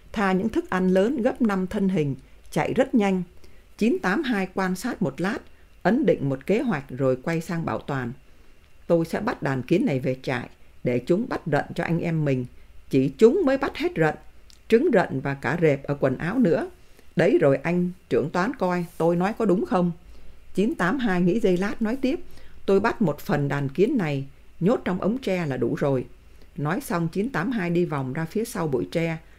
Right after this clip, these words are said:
lựa một khúc tre vừa lớn bằng chai la ve, chặt một gióng cả đốt, rồi ngắt một nắm lá vo tròn lại, lấy nhợ buộc chặt làm ở nút. Ống tre dùng để nhốt kiến và nút đậy kín ống.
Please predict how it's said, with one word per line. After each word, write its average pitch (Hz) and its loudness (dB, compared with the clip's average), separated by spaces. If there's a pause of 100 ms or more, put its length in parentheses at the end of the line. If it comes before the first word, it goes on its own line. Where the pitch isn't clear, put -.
(160)
lựa 143 4
một 127 -2
khúc 277 -4
tre 175 2
vừa 139 2
lớn 170 2 (320)
bằng 131 -2
chai 170 0
la 170 2
ve, 170 2 (500)
chặt 147 0
một 139 0
gióng 185 2
cả 117 -2
đốt, 190 4 (460)
rồi 135 4
ngắt 180 -2
một 143 0
nắm 180 0
lá 214 0
vo 180 2
tròn 143 -2
lại, 131 -2 (480)
lấy 175 4
nhợ 165 2 (100)
buộc 135 2
chặt 143 -4
làm 135 -2
ở 139 -8
nút. 185 2 (1700)
Ống 269 6
tre 208 2
dùng 151 4
để 131 4
nhốt 175 4 (100)
kiến 226 6
và 147 0
nút 165 2
đậy 147 0
kín 226 2
ống. 220 0